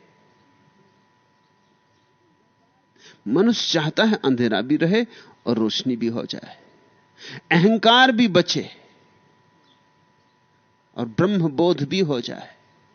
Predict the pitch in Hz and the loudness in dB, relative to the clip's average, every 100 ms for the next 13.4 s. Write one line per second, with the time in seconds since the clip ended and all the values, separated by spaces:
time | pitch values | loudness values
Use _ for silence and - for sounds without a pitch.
0 | _ _ _ _ _ _ _ _ _ _ | _ _ _ _ _ _ _ _ _ _
1 | _ _ _ _ _ - _ 160 156 143 | _ _ _ _ _ -20 _ -2 0 2
2 | 127 123 120 104 - - - - - - | 0 -2 -4 -6 -8 -10 -14 -18 -18 -18
3 | - _ _ _ _ _ _ _ _ _ | -20 _ _ _ _ _ _ _ _ _
4 | _ _ _ _ _ _ _ _ - 147 | _ _ _ _ _ _ _ _ -12 -2
5 | 165 147 127 - - 160 165 156 135 - | 0 0 -2 -4 -2 -2 -2 -4 -6 -4
6 | 117 101 98 110 123 98 87 87 - _ | -8 -6 -8 -8 -10 -12 -14 -20 -20 _
7 | _ _ _ _ _ _ _ _ _ _ | _ _ _ _ _ _ _ _ _ _
8 | _ _ _ _ - 135 - - 143 131 | _ _ _ _ -8 -8 -8 -4 -4 -2
9 | 143 151 165 - 131 127 143 135 95 87 | -4 -4 -6 -4 -4 -4 -4 -6 -6 -8
10 | 87 78 - _ _ _ _ _ _ _ | -12 -16 -20 _ _ _ _ _ _ _
11 | _ _ _ _ _ _ _ _ _ _ | _ _ _ _ _ _ _ _ _ _
12 | _ _ _ _ _ _ _ - - 156 | _ _ _ _ _ _ _ -18 -2 0
13 | 156 151 123 | 0 -2 -6